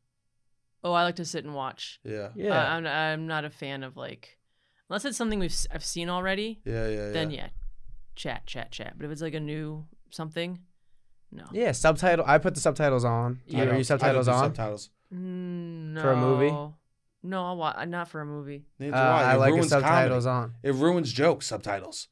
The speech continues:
Speaker 1: Yeah.
Speaker 3: That's
Speaker 2: I,
Speaker 3: true.
Speaker 2: people, I think, that actually don't have good senses of humor use subtitles.
Speaker 1: I might have to do it sometimes if it's, like, a thick British accent and I have to get used to it at first.
Speaker 2: Yeah.
Speaker 1: Just to be like, "Okay," but then once I get used to it, I, sometimes I'll go back and I'll put the subtitles on if I can't understand what they're saying.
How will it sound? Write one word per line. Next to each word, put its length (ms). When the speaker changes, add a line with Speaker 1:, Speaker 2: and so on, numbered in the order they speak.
Speaker 1:
Yeah. 260
Speaker 3:
That's 240
Speaker 2:
I, 80
Speaker 3:
true. 320
Speaker 2:
people, 360
I 100
think, 360
that 160
actually 280
don't 220
have 120
good 160
senses 340
of 120
humor 280
use 240
subtitles. 500
Speaker 1:
I 40
might 220
have 80
to 80
do 140
it 60
sometimes 300
if 80
it's, 120
like, 100
a 80
thick 420
British 440
accent 400
and 80
I 20
have 80
to 80
get 120
used 280
to 120
it 80
at 60
first. 500
Speaker 2:
Yeah. 300
Speaker 1:
Just 180
to 40
be 120
like, 160
"Okay," 220
but 120
then 100
once 180
I 60
get 120
used 240
to 120
it, 120
I, 160
sometimes 380
I'll 100
go 140
back 220
and 80
I'll 60
put 140
the 80
subtitles 440
on 160
if 80
I 80
can't 360
understand 380
what 100
they're 100
saying. 360